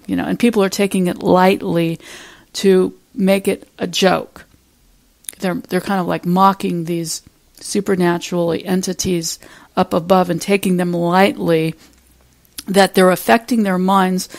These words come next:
to react that way, to say, "Okay, you know, uh, we sense these things going up there subconsciously, they don't know it, you know, and so they're just reflecting what's going on above the Bay Area here, and they're making light of it."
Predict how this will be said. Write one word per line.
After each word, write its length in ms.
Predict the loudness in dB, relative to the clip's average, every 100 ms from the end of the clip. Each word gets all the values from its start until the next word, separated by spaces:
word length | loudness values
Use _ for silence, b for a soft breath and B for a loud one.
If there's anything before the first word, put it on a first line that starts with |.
| B B 0
to 140 | 2
react 540 | 4 6 8 6 4 -4
that 260 | 2 2 2
way, 240 | -2 -2
to 160 | -4 -6
say, 280 | -6 -6 -6
"Okay, 460 | -6 -6 -6 -8 -10 B B B
you 80 | -4
know, 240 | -4 -4 -8 _
uh, 80 | -10
we 220 | -6 -4
sense 460 | -2 0 -2 -2 -8
these 260 | -10 -10 -2
things 260 | 0 0
going 240 | 0 0 -2
up 140 | -2
there 160 | -2 0
subconsciously, 880 | -2 -4 -2 0 0 -4 0 2
they 140 | 2 0
don't 240 | -2 -2
know 220 | 0 2
it, 180 | 0 -2 B B _
you 120 | 0
know, 160 | 0 -2
and 100 | -2
so 160 | -2
they're 160 | -2 -4
just 280 | -4 -4 -4
reflecting 760 | -8 -2 0 0 -2 -4 -4 -6 B B 0
what's 340 | 0 0 -8 -2
going 260 | 0 0 0
on 180 | -2 -2
above 300 | -2 -4 -6
the 80 |
Bay 240 | -6 -6 -6
Area 380 | -8 -8 -10 -12
here, 280 | -12 -12 -10
and 120 | -8
they're 80 | -6
making 380 | -6 -6 -6 -4
light 240 | -6 -8
of 140 | -10
it." 200 | -14 -16